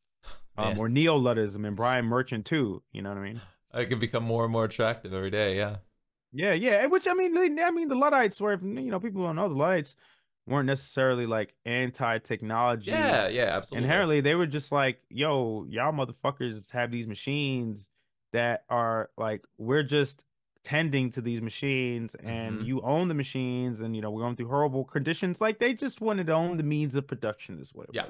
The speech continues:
Speaker 2: was, you know?
Speaker 1: Yeah.
Speaker 2: Or have more control, at least, you know? So, um, I don't know. That was a, that was a wide-ranging conversation, man. We talked about media, we
Speaker 1: <laughs>
Speaker 2: talked about Palestine, Gaza, we talked about,
Speaker 1: We went
Speaker 2: uh,
Speaker 1: through the
Speaker 2: the
Speaker 1: gamut, yeah.
Speaker 2: election.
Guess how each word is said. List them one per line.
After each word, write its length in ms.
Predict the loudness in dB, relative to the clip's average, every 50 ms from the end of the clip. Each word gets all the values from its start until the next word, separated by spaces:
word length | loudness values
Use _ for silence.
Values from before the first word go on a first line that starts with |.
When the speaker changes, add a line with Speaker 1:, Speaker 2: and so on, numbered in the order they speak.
| -10 -16 -18
Speaker 2:
was, 160 | -18 -20 -20 -18
you 60 | -14
know? 60 | -10 -8
Speaker 1:
Yeah. 120 | -8 -10 -10 -14 _ _ _ _ _ _ _ _ _ _ _ _ _ _ _ _ _ _ _ _ _ _ _ -20 -20 -20 -16 _
Speaker 2:
Or 80 | -4 -2
have 120 | -2 -2
more 160 | -2 -4 -6 -6
control, 420 | -6 -8 -10 -10 -12 -12 -12 -12 -14
at 80 | -16
least, 220 | -18 -18 -18 -18 _
you 80 | -20 -18 -18
know? 60 | -18 -18
So, 140 | -16 -14 -12 -10 -10 -10 -10
um, 200 | -10 -12 -14 -18 _ _ _ _ _ _ _ _ _ _ _ _ _ _ _ _ _ _ _ _ _ _ _ 0
I 60 | 2
don't 60 | 2 4
know. 100 | 6 6
That 100 | 6 6
was 100 | 4 2
a, 40 | 2
that 140 | 2 2 0
was 100 | 0 0
a 60 | 0
wide-ranging 720 | 2 2 2 2 2 0 0 -2 -2 -2 -2 -4 -6 -6
conversation, 540 | -4 -4 -4 -4 -6 -6 -8 -8 -6 -6 -6
man. 200 | -6 -6 -6 -6
We 60 | -6 -4
talked 260 | -2 -2 -2 -2 -2
about 320 | -2 -2 -2 -2 -2 -6 _ _ _ _ _ -6 -6 -6 -6 -8 -12 -10
media, 500 | -6 -4 -2 0 2 4 4 4 6 4
we 80 | 4 4
Speaker 1:
<laughs> 60 | 4 4
Speaker 2:
talked 140 | 2 2 0
about 280 | -2 -2 -2 -2 -2
Palestine, 540 | 0 0 2 2 0 0 -2 -2 0 0 0
Gaza, 380 | 0 2 2 2 2 0 -2 -4
we 100 | -4 -4
talked 260 | -4 -4 -4 -4 -6
about, 280 | -6 -4 -2 -2 0 0
Speaker 1:
We 120 | 0 0 2
went 180 | 2 0 0
Speaker 2:
uh, 20 | 0
Speaker 1:
through 100 | 0 0
the 60 | 0
Speaker 2:
the 60 | 0
Speaker 1:
gamut, 420 | 2 2 2 2 2 2 0 0 0
yeah. 60 | 0
Speaker 2:
election. 260 | -2 -2 -2 -4 -8